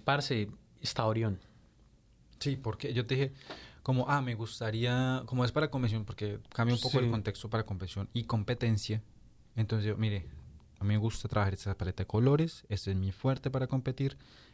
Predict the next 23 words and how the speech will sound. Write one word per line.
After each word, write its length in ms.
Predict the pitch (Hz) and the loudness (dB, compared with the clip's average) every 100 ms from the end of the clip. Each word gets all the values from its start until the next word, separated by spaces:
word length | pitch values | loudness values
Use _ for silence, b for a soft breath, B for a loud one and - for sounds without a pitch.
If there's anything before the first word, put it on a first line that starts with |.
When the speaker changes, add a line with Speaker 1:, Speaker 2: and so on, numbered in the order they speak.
| - | -6
Speaker 2:
esta 180 | 107 - | -6 0
sería 200 | 107 98 | -2 0
como 120 | 104 | 0
una 140 | 104 | 2
gráfica 300 | 104 104 110 - | 2 2 -2 -2
que 80 | |
me 80 | 98 | -2
gustaría, 440 | 92 - 101 135 135 | -2 0 2 4 2
de 60 | |
pronto 240 | 120 95 98 | 0 -6 -6
esta 180 | - - | -8 -6
cultura. 560 | 117 107 - 135 131 123 - _ b b b - - - - | -4 -2 0 2 0 -2 -18 _ b b b -20 -20 -14 -2
Ah, 220 | 113 113 | 0 0
ok, 160 | - 110 | -2 -6
chévere. 260 | - 110 95 - - | -4 -6 -6 -14 -10
Entonces, 500 | 92 98 107 110 - B B B B B - - - - - - | -6 -2 -2 -2 -8 B B B B B -20 -20 -20 -20 -16 2
yo 220 | 113 120 | 4 4
te 120 | 135 | 4
di 160 | 135 139 | 4 6
la 100 | 143 | 4
opción 360 | 120 139 135 | 2 2 4
de, 140 | 131 127 | 2 0
ok, 220 | 110 | -4